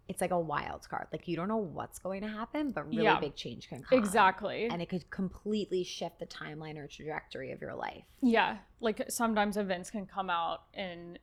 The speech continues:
Speaker 2: especially with the lunar eclipse. Like, I find solar eclipse tends to be a bit quieter, whereas the lunar eclipse, which will be October twenty-eighth, is more activity 'cause it has the full moon energy of, like, seeing results happen, being super busy,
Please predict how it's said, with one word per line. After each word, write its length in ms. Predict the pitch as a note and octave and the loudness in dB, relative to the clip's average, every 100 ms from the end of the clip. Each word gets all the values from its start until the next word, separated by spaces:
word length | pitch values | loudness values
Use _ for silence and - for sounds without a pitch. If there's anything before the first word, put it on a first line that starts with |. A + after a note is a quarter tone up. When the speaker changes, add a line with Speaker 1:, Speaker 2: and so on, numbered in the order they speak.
| - | -8
Speaker 2:
especially 380 | - A#3+ A#3 D4+ | -2 0 2 2
with 120 | D#4+ | 0
the 80 | F3 | -2
lunar 320 | E3+ C3 B2+ | -4 -8 -8
eclipse. 400 | - - - - | -8 -8 -8 -6
Like, 100 | G#3 | -2
I 60 | G3+ | -2
find 500 | G3+ G#3 G3 G3+ G3+ - _ _ _ | 0 2 2 0 -6 -14 _ _ _
solar 460 | - B3 A#3 A#3 | 2 6 8 8
eclipse 420 | A#3 A#3 G#3+ - - | 6 6 4 4 -2
tends 240 | A3 F#3+ | -2 0
to 80 | G#3 | -2
be 260 | G3+ F#3+ - | 0 0 0
a 60 | F#3+ | -4
bit 180 | F#3 | -6
quieter, 720 | - G#3+ F#3 F#3+ G3+ G#3 G#3+ - | 2 4 6 6 6 6 4 2
whereas 300 | G#3 F#3+ F#3+ | 2 2 0
the 100 | G3 | -2
lunar 380 | F3+ F#3 F#3+ G3 | -4 -8 -4 -4
eclipse, 380 | - A#3 A3 - | -2 -2 -2 -4
which 140 | F#3+ | -8
will 80 | F#3+ | -6
be 100 | F3 | -4
October 420 | F3+ - F3+ F3+ | -4 -2 -2 -2
twenty-eighth, 680 | F3+ G3 F#3 F3+ F3+ G#3 - - | -4 -8 -4 -2 0 0 -2 -4
is 320 | F#3+ - - - | -4 -4 -12 -6
more 280 | G#3+ F#3+ F3 | -2 2 4
activity 580 | F3 - G3+ - C#3 G#3+ | 2 -2 -10 -10 -12 -12
'cause 140 | G3+ | -12
it 60 | F#3+ | -12
has 160 | G3 | -8
the 100 | G3+ | -6
full 340 | F#3 - F#3 E3+ | -8 -6 -8 -8
moon 240 | F3 - A2 | -14 -16 -16
energy 460 | F#2+ C3 A3 - | -14 -14 -12 -12
of, 100 | - | -10
like, 180 | - - | -10 -10
seeing 340 | - G#3+ F#3+ | -8 -6 -6
results 440 | F#3 F#3+ A3+ G3 - | -4 -4 -2 -4 -4
happen, 460 | G3 F3+ F#3 F3+ | -2 -2 -4 -8
being 220 | F3 F#3+ F#3+ | -8 -6 -6
super 340 | - G#3+ G#3 | -6 -4 -4
busy, 680 | F#3+ A3 F#3+ G3 F3 E3+ | 0 -2 0 -4 -6 -8